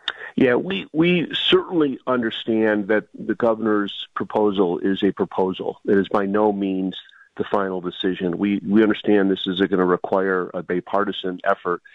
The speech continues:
And we also understand the politics in Madison. Obviously, we've got,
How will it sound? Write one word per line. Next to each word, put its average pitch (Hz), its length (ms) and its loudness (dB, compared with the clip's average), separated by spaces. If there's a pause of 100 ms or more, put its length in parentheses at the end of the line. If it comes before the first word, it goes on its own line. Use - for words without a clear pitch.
(320)
And 113 140 4
we 120 100 6
also 147 460 -2
understand 95 520 -2
the 90 60 0
politics 87 580 -2
in 92 60 -2
Madison. 82 520 -2 (100)
Obviously, 95 480 -2
we've 92 220 -8
got, 95 300 2